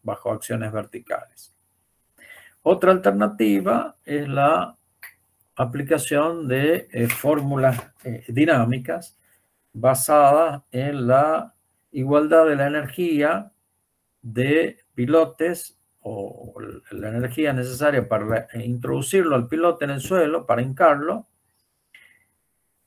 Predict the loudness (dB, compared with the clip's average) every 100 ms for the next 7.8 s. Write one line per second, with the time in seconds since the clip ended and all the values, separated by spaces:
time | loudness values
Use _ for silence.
0 | _ _ -4 -2 -2 -4 -2 0 0 -2
1 | -6 _ -6 -4 -2 2 4 6 2 0
2 | -2 -4 -10 _ _ _ _ _ -4 0
3 | 0 0 -4 -6 -6 -6 -4 -4 -4 -4
4 | -4 -4 -6 -8 -6 -8 -8 -16 _ _
5 | _ _ -6 -6 -4 0 0 0 -4 -2
6 | -2 0 -2 -2 -6 -6 -4 -4 -2 -4
7 | -6 -6 -6 -6 -6 -8 -6 -8